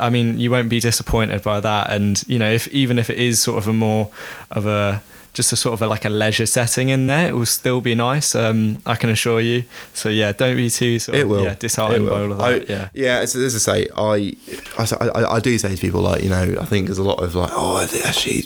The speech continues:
Speaker 2: terrible, I'm going anyway." I'm like, Well, great, but do you know what? The S G is probably gonna be one of the best venues in the whole area, I would, in the whole area of Stoke-on-Trent,
Speaker 1: Yeah.
Speaker 2: I would argue.
Speaker 1: Yeah.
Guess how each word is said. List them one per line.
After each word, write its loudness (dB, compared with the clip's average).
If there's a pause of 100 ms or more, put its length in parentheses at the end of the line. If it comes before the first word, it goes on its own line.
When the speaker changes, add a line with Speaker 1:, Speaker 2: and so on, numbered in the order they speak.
(120)
Speaker 2:
terrible, -2
I'm 2 (100)
going -2
anyway." -2
I'm -2
like, -2
Well, 2 (140)
great, 0
but -2
do -2
you -2
know -2
what? 0 (480)
The 4
S 2
G -2
is -6
probably -2
gonna 2
be 2
one 2
of 0
the 2
best 0
venues 2
in 2
the 4
whole 4
area, 2
I -2
would, 0
in 0
the 2
whole 2
area 2 (460)
of -6
Stoke-on-Trent, 0
Speaker 1:
Yeah. 2
Speaker 2:
I 2
would 0
argue. 0
Speaker 1:
Yeah. 0